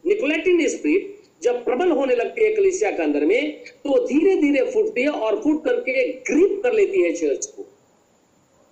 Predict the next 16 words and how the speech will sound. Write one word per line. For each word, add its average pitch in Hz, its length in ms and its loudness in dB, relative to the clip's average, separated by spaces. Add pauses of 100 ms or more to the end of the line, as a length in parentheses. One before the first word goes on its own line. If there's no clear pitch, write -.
(400)
और 262 300 -2
फिर 370 380 2
अपनी 302 400 2
मनमानी 254 920 0
चलाती 226 520 -2
है। - 420 -6 (1200)
उनको 285 600 2
संडे 285 380 0
को 247 200 0
परमेश्वर 285 480 0
के 240 120 -2
वचन 226 300 0
से 233 140 -2
मतलब 247 440 -4
नहीं 262 200 0
है, - 180 -10